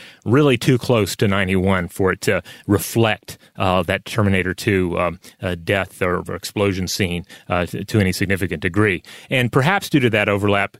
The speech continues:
you don't see any shattering action, uh, in the game, really. Uh, um, Sub-Zero can freeze people, and then y-, he can, you know, uppercut the frozen person, and some ice goes flying, some blood goes flying, but nobody is shattered.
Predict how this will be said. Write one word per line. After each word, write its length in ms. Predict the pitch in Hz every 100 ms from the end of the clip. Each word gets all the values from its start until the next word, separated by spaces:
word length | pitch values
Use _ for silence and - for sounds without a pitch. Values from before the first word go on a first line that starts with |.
| -
you 160 | 131
don't 360 | 117 131 139 135
see 400 | - 143 123 98
any 340 | 117 117 110
shattering 680 | 95 - 120 110 113 107 92
action, 560 | 95 107 - - 82 78 - - -
uh, 200 | 95 98 -
in 440 | 127 117 101 95
the 140 | 117 104
game, 500 | 101 117 110 85 -
really. 360 | 95 87 85 - - -
Uh, 240 | 95 90 90
um, 220 | 113 104
Sub-Zero 420 | 101 - 113 113 110
can 140 | 95
freeze 340 | - 185 185 -
people, 480 | 180 160 170 156
and 140 | 113 110
then 120 | 113
y-, 160 | 113 110
he 180 | 110 117
can, 280 | 113 101 98
you 80 |
know, 80 | 98
uppercut 520 | 85 117 117 - 120
the 60 | -
frozen 500 | - 113 107 107 101 - - -
person, 340 | 117 113 113
and 120 | 107 104
some 140 | 110
ice 280 | 98 101 -
goes 200 | 113 98
flying, 360 | - 107 104
some 140 | 98 98
blood 240 | 95 98
goes 180 | 98 92
flying, 400 | - 101 95 90 - - -
but 120 | 139
nobody 340 | 180 147 127 95
is 60 |
shattered. 580 | - - 95 82 - -